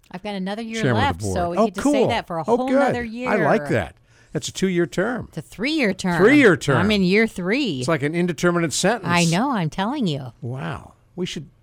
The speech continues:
Speaker 2: do a show on what's going on there. We've talked to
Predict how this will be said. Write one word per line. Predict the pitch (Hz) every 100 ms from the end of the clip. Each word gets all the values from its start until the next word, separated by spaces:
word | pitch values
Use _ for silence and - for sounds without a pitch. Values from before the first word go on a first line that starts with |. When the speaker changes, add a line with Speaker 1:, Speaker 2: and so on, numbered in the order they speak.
| _ _
Speaker 2:
do | - 196
a |
show | - 208 202
on | 104 95 90
what's | 135 147 -
going | 151 131
on | 147
there. | 139
We've | 120 139
talked | 170 165
to | - 107